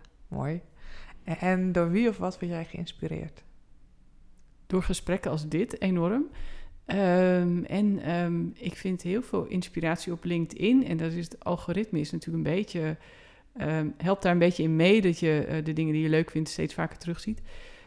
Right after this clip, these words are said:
Speaker 2: Maar een heleboel connecties die echt een verhaal delen op LinkedIn, dat bestaat. Mensen die echt delen waar ze tegenaan lopen en oprecht zijn daarin en niet alleen succesverhalen delen, maar ook vragen stellen of,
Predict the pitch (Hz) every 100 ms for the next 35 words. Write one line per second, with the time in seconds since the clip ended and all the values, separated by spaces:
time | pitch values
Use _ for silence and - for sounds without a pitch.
0 | - - 170 170 170 - 175 180 208 190
1 | 190 185 175 - _ _ - 190 185 220
2 | - 214 185 175 175 170 - 196 - 180
3 | - 151 147 214 220 220 240 233 220 226
4 | 220 226 262 202 - 175 160 - 139 175
5 | - 175 175 - 180 - 180 - - 180
6 | 160 160 175 156 165 175 170 165 156 165
7 | 165 160 160 - 156 170 165 156 156 156
8 | - 147 151 156 151 156 160 156 165 -
9 | 170 - 196 - 180 175 170 165 180 185
10 | 170 160 - - 160 208 - - 196 196
11 | -